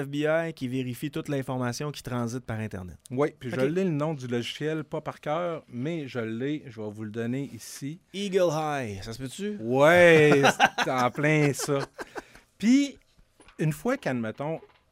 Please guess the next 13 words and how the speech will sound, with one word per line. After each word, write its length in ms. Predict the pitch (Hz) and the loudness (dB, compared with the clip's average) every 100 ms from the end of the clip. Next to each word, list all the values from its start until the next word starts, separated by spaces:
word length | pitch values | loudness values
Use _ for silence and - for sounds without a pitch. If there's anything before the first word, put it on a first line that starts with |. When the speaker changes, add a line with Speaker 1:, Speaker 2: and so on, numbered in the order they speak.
| _ - | _ -10
Speaker 2:
un 120 | 120 | -4
logiciel 420 | 113 113 - 127 110 | -2 -2 -2 -2 -2
pas, 160 | - | -4
parce 240 | 190 135 - | -4 -6 -4
que 260 | 175 196 - - | -2 -2 -6 -12
tous 260 | 269 - - | -12 -10 -4
les, 380 | 139 127 120 117 | 0 2 2 2
euh, 420 | 117 113 113 107 101 | 2 2 0 -2 -4
les, 280 | 123 113 | -6 -4
les 180 | 117 117 | -4 -2
réseaux 300 | 120 139 185 | 0 0 -2
sociaux, 480 | 196 127 - 127 127 _ _ _ - - | -6 -10 -8 -8 -8 _ _ _ -20 -16
Google, 840 | 123 127 170 147 135 135 135 139 | -6 0 2 4 6 6 4 -2